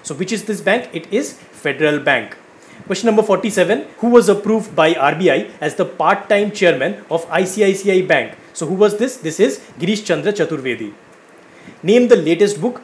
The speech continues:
written by Amartya Sen. So the latest book, it is Home in the World. And all the other books you are listed over here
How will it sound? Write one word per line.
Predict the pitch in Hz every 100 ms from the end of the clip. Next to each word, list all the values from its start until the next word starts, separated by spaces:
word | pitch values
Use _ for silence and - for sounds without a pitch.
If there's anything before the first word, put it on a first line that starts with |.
| -
written | 151 175 170
by | 165
Amartya | 127 131 156 175
Sen. | 175 180 302 - -
So | - 156
the | 151
latest | 151 165
book, | 165 -
it | 160 170
is | 262 - - -
Home | 165 185 - -
in | 143 151
the |
World. | 139 131 104 - -
And | 165
all | 156 202
the | 208
other | 175 185
books | 156 202 -
you |
are | 170
listed | 160 147 180
over | 160 160
here | 147 214